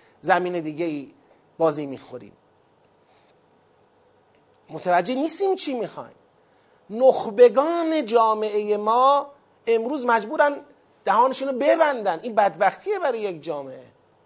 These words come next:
نخبگان جامعه تو این سیستم نمیتونن به آراء مردمی دست پیدا کنن.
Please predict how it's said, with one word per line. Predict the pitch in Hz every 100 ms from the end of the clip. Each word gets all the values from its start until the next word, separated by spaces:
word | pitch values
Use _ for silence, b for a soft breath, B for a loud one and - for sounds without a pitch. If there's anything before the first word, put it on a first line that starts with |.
| _ _ _ _ _
نخبگان | 202 240 - 180 233 294 320 302
جامعه | 220 240 233 277
تو | - 247
این | 294
سیستم | - 247 - 294
نمیتونن | 294 330 320 269 240 220 - b b b b b _ _ _ _ _ _ _ _ _ -
به | 208
آراء | 247 240 233 226
مردمی | 220 214 214 220
دست | 202 202 -
پیدا | 196 185 175
کنن. | 165 170 151 123